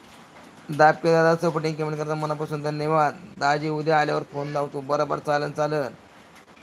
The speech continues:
आणि दापके दादा सपोर्टिंग कमेंट करता मनापासून धन्यवाद. दापके दादा धन्यवाद, धन्यवाद.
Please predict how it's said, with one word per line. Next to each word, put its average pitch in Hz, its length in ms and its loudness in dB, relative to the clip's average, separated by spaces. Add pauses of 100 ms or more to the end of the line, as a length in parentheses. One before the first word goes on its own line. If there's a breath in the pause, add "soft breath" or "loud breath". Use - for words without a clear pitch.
आणि 143 260 -4
दापके 151 440 0
दादा 156 220 0
सपोर्टिंग 151 380 -6
कमेंट 151 220 -8
करता 147 180 -8
मनापासून 147 460 -6
धन्यवाद. 147 500 -4
दापके 147 340 -4
दादा 147 340 -2
धन्यवाद, 147 600 -2
धन्यवाद. 139 640 -2